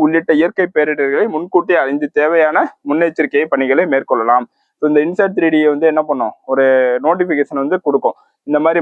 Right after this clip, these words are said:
மழை வந்து இருக்கு, இந்த வானிலை வந்து சரியில்லை, அதனால என்ன நம்மளுக்கு நடக்கும் பாத்தீங்கன்னா, நம்மளுக்கு ஃபேஸ் பண்ண, நம்ம ஃபேஸ் பண்ணக்கூடிய பேரிடர்கள், ஓகே, பேரிடர் சுனாமி, இந்த மாதிரி, ஆ, புயல், கனமழை,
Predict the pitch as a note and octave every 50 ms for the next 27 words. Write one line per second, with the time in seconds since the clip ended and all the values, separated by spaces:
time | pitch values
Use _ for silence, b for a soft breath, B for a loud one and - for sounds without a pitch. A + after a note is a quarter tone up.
0 | D#3 C#3+ D3 D#3+ D#3+ D#3 D3+ D3 D3 D3 C#3 C3+ A#2+ E3+ G#3 G#3+ E3 D3 C#3 C#3
1 | D3 D#3 D#3+ D3+ D3 C#3 C#3+ D3 - - C#3 C3 C#3 C#3 C#3 D3+ F#3+ A#3+ - _
2 | _ B2+ C3 C#3+ D3 D#3+ E3 F#3 F#3+ E3 D3+ E3 E3 E3 D#3 D3 C#3 C#3 C#3 C#3
3 | C3 C3+ C3+ C#3 C#3+ D3 D3+ C#3+ C3 B2+ B2 C3 D3+ G#3 D4+ - _ _ _ _
4 | _ _ C#3+ D3 D#3 D#3 D3+ C#3+ D3+ D3 C#3+ C#3 - F3 F#3 F3+ _ G3 D#3+ D3+
5 | D3 D3 C#3+ C#3+ C#3+ C3+ - D#3+ E3+ - _ E3 D#3 C#3+ C#3 C#3 D3+ F#3 B3 D4
6 | - _ _ _ _ _ _ _ _ _ _ _ _ _ _ _ _ _ _ _
7 | _ - _ - F3+ G3 F#3+ E3+ - C3+ B2+ A#2 A#2 G#2+ - _ C3 C3 D#3 C3+
8 | - - D3+ D#3+ D#3 D#3 C#3 - D3 D3 D3 C#3 C#3 C#3+ D3+ D3+ - _ _ _
9 | _ _ C3+ C#3 C#3 C#3 C#3+ C#3 C3 - - _ _ _ C#3+ C3 C3 C3+ C3+ -
10 | C3 B2+ C3+ _ D3 D3+ D#3+ D#3+ D#3 D#3 - _ _ C#3 C3 C3+ D3+ D#3 D3+ D3
11 | C#3 C#3+